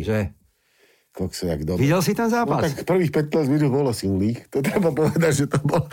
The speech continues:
Speaker 2: to ste mali akože útlm ešte trošička, nohy, kamenné,
Speaker 1: Počujem,
Speaker 2: všetko.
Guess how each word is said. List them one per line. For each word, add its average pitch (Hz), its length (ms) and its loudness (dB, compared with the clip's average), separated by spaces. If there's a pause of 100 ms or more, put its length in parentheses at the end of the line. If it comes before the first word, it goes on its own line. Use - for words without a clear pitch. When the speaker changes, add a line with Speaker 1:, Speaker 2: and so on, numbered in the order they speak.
(300)
Speaker 2:
to - 180 -2
ste 143 180 2
mali 127 340 2
akože 107 400 0
útlm 107 400 0
ešte 123 180 -4
trošička, 131 640 -2
nohy, 139 680 2
kamenné, 131 840 2
Speaker 1:
Počujem, 131 320 2
Speaker 2:
všetko. 95 120 2